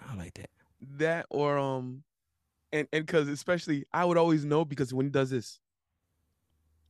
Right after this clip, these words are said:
Speaker 2: he,
Speaker 1: Mm-hmm.
Speaker 2: he, he does this thing where he taps like, so he, so
Speaker 1: Yep.
Speaker 2: he taps.
Speaker 1: That's like ringing the bell.
Speaker 2: Yeah.
Speaker 1: Yeah, I
Speaker 2: Yeah.
Speaker 1: dig it. I dig it.
Speaker 2: So if, if, you know, I don't know if, if the, um, if the listeners on Spotify and Apple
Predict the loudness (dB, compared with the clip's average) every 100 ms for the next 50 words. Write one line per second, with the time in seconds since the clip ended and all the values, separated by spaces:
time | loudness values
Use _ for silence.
0 | _ _ -6 0 2 4 2 0 -2 -8
1 | -6 -4 -4 -4 -10 -8 -6 -6 -8 -8
2 | -6 -6 -12 -18 _ _ _ _ _ _
3 | _ _ _ _ _ _ _ _ _ _
4 | _ _ _ _ _ _ _ -2 0 2
5 | 2 4 4 2 -2 -4 -6 -6 -12 -18
6 | -20 -2 2 4 4 4 4 4 4 6
7 | 6 2 -2 _ _ -10 -2 2 2 2
8 | 0 2 2 4 4 4 4 2 2 2
9 | 2 4 2 0 -6 -20 _ -6 0 2
10 | 2 2 -2 0 -2 0 2 4 6 6
11 | 6 4 0 -2 2 2 4 2 2 2
12 | 2 -2 -2 2 2 0 -2 -2 -2 -4
13 | -8 -2 -2 -2 -6 -6 -6 -4 -4 -4